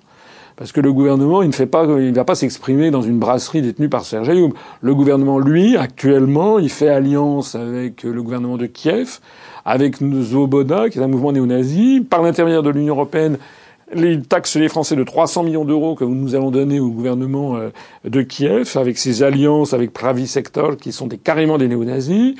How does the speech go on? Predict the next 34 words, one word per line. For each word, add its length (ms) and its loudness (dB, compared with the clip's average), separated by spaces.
Monsieur 420 0
Le 120 6
Drian, 380 0
ministre 360 0
de 60 2
la 100 2
Défense, 500 -2
s'est 120 -2
rendu 440 -2
dans 100 -2
les 100 -2
pays 280 -4
baltes 360 0
et 80 -4
a 60 -6
rencontré 760 0
ses 360 -2
homologues 340 0
ministres 180 -4
de 60 0
la 80 0
Défense 340 -4
qui 160 -10
charment 340 0
les... 220 -4
qui 140 -8
vantent 240 -2
les 100 -2
charmes 420 -2
de 100 -6
la, 200 -8
des 140 -6
Waffen-S 640 -4
S, 300 -6